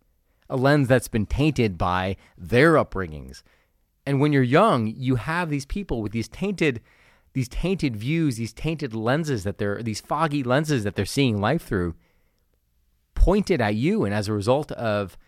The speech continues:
just being young and accepting everything as truth, you start to build a personality, a different personality than one that is true for you.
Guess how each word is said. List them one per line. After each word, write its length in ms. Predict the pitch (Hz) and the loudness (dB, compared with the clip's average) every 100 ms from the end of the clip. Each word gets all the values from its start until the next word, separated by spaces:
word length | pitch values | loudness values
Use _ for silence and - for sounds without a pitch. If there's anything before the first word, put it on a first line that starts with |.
| _ _ _ _ - | _ _ _ _ -4
just 240 | 139 - | -2 0
being 260 | 135 120 110 | 0 2 2
young 320 | 120 175 156 | 4 4 2
and 220 | 104 104 - _ - | -2 -4 -8 _ -16
accepting 680 | - - 147 - 135 127 | -12 -2 -2 0 0 0
everything 440 | - 127 135 127 104 | 0 2 4 4 2
as 120 | 95 | -2
truth, 500 | - 226 226 104 - - _ _ _ - | -2 2 4 4 -2 -20 _ _ _ -4
you 120 | 143 | -4
start 420 | - 180 196 - | 0 4 4 4
to 100 | 147 | 0
build 600 | 110 - 143 170 160 123 - | 0 4 6 8 6 2 -4
a 80 | 120 | -8
personality, 840 | - 151 147 - 123 139 151 117 | -4 -2 -2 -2 -2 -2 -2 -2
a 60 | 101 | -2
different 400 | - - 196 160 | -4 -4 -4 -2
personality 640 | 120 104 98 92 92 101 | -2 -2 -4 -4 -4 -4
than 400 | 92 104 101 101 - _ _ _ _ _ _ _ _ _ _ | -4 -4 -4 -8 -12 _ _ _ _ _ _ _ _ _ _
one 200 | 101 104 | -2 0
that 120 | 98 | 2
is 100 | 95 | 0
true 200 | - 214 | 0 -2
for 100 | 233 | 0
you. 180 | 90 73 | -4 -6